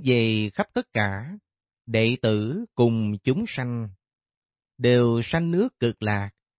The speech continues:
sớm viên thành Phật quả, rộng độ khắp chúng sanh.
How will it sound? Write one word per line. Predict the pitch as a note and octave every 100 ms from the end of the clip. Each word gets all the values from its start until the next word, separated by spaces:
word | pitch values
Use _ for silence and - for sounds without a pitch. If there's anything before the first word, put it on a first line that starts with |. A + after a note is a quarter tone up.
| _ _
sớm | - C#3+ G#3 F#3
viên | F#3+ F#3
thành | A#2+ A2+ G#2 G2+ F#2+
Phật | A2+ G#2
quả, | - G#2+ G2 G2+ F3 _ _ _ _ _
rộng | A2+ A2 A#2+
độ | A2+ G2+ G2+ G#2+ A#2+
khắp | - -
chúng | C3 E3
sanh. | G3 B2 A#2 A2